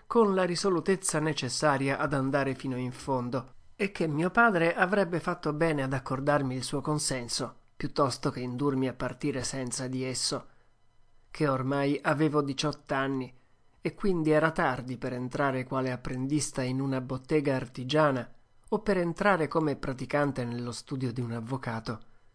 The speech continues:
che se lo avessi fatto, senza dubbio avrei sprecato il mio tempo e prima del tempo stipulato avrei lasciato il mio padrone per correre a imbarcarmi. E se lei avesse persuaso mio padre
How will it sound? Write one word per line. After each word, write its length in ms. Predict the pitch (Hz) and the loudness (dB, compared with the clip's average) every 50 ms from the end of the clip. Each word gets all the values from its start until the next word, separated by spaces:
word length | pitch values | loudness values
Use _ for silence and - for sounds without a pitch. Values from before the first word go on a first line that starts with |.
| _ _ _ _ _ _ _ _ _ - - - | _ _ _ _ _ _ _ _ _ -20 -18 -6
che 120 | - - | -2 2
se 180 | - - - 147 | 2 2 2 2
lo 140 | 131 135 135 | 2 2 2
avessi 420 | 131 147 143 - - - - 123 | 2 2 2 0 0 -2 -4 -2
fatto, 520 | - 147 147 135 - - - 135 113 - - - - - - - | 0 0 0 0 0 -4 -4 -4 -4 -6 -12 -20 -20 -20 -20 -8
senza 420 | - - - 165 151 131 - 135 | -4 -2 0 0 0 0 -2 -2
dubbio 400 | 131 143 175 175 156 151 156 147 | 0 2 2 2 4 4 6 6
avrei 260 | 147 143 151 156 156 143 | 6 4 4 2 2 2
sprecato 640 | - - - - - 175 175 165 - 202 180 170 180 | 0 -4 -4 -4 -2 0 0 0 2 0 0 2 0
il 140 | 165 156 151 | 0 0 0
mio 180 | 160 160 151 | 2 0 0
tempo 480 | - - 139 135 131 123 123 127 113 - - - - - - - _ _ | 0 0 0 0 0 -2 -4 -6 -10 -10 -14 -20 -20 -20 -20 -20 _ _
e 120 | - 190 - | -4 -4 -4
prima 380 | - - 214 220 202 175 165 | 0 0 2 2 4 2 2
del 280 | 151 147 147 139 131 - | 2 2 2 2 0 0
tempo 360 | - 170 160 143 135 147 135 | 0 2 2 2 0 -2 -2
stipulato 800 | 131 - - - 139 127 151 131 127 131 139 131 127 147 143 139 | -2 -4 -4 -6 -6 -4 -2 -2 -2 0 0 -2 0 2 2 2
avrei 440 | - 156 160 156 180 185 185 180 | 2 2 0 0 0 0 0 0
lasciato 500 | 160 151 139 127 - - - 180 170 - | 0 0 -2 -2 -2 0 0 0 0 0
il 120 | 160 151 147 | -2 -2 -2
mio 200 | 151 175 190 170 | 0 -2 -2 0
padrone 560 | - 143 131 143 143 143 143 139 131 117 - - - - - _ _ _ | 0 0 0 2 2 2 2 2 2 -2 -4 -12 -20 -20 -20 _ _ _
per 220 | - 226 208 208 | 2 2 2 2
correre 500 | - - 208 202 180 175 170 160 160 151 | 0 0 0 2 2 2 2 4 4 4
a 40 | 143 | 4
imbarcarmi. 1000 | 143 135 131 123 113 123 117 110 - - - 127 120 117 117 117 113 113 120 - - _ - - _ - _ _ _ _ _ _ - - - - - - - - | 2 2 0 0 -2 -2 -4 -4 -8 -6 -4 -4 -4 -4 -6 -8 -10 -12 -14 -16 -20 _ -20 -20 _ -20 _ _ _ _ _ _ -20 -20 -20 -20 -20 -20 -20 -6
E 120 | - - 147 | -4 -2 0
se 200 | - - - 170 | 0 2 2 2
lei 360 | 165 175 185 202 196 180 175 | 0 2 2 2 2 4 2
avesse 400 | 165 147 165 170 - - - - | 2 2 2 2 2 4 2 4
persuaso 680 | - 175 156 151 - - - 147 147 - 127 - 139 123 | 4 4 2 2 0 -2 0 0 0 0 -2 -2 -2 0
mio 200 | 117 123 127 123 | 0 0 -2 2
padre 580 | 123 151 147 143 139 143 147 131 - - - | 6 8 8 8 6 4 0 -2 -2 -6 -14